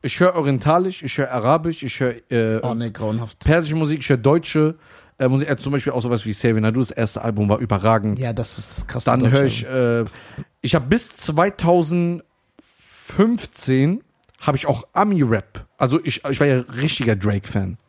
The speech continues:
Speaker 1: Aber richtig, so die ersten zwei, drei
Speaker 2: Das ist
Speaker 1: Alben.
Speaker 2: für mich kein Rap.
Speaker 1: Also Thank Me Later oder Take Care, das waren Alben, die hab ich rauf und runter gehört. Ich war ja auf tausend Konzerten auch von denen.
Speaker 2: Ja, ja.
Speaker 1: So, also von daher, das war ich auch, aber ab zweitausendfünfzehn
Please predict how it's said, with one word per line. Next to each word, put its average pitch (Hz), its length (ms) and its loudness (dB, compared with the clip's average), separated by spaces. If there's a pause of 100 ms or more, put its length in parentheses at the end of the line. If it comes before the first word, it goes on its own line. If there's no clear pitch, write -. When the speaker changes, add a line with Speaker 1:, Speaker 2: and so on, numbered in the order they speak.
(220)
Speaker 1:
Aber 101 360 0
richtig, 131 440 0
so 110 140 0
die 104 160 -6
ersten 123 400 0
zwei, 113 220 0
drei 104 160 2
Speaker 2:
Das 107 160 4
ist 95 60 2
Speaker 1:
Alben. 98 120 0
Speaker 2:
für 107 60 -6
mich 117 180 -4
kein 110 200 -2
Rap. 107 120 -2 (460)
Speaker 1:
Also 117 460 4 (200)
Thank 127 220 2
Me 120 100 4
Later 113 580 2
oder 107 180 0
Take 110 240 0
Care, 117 420 2 (640)
das - 500 -10
waren 110 540 -4 (460)
Alben, 143 500 2
die 113 140 -4
hab 127 120 0
ich - 240 -4
rauf 151 200 4
und 127 80 -4
runter 156 160 -2
gehört. 104 120 -4
Ich - 40 -16
war 127 80 -2
ja 127 60 -2
auf 107 100 -6
tausend 123 320 0
Konzerten 127 380 -2
auch 101 120 -8
von 101 140 -6
denen. 95 140 -4
Speaker 2:
Ja, 131 60 0
ja. 131 220 0 (220)
Speaker 1:
So, 143 260 0
also 139 300 2
von 143 180 0
daher, 190 400 2 (800)
das 156 180 2
war 202 100 4
ich 185 80 0
auch, 190 160 2
aber 156 160 0
ab 180 160 0
zweitausendfünfzehn 175 800 -2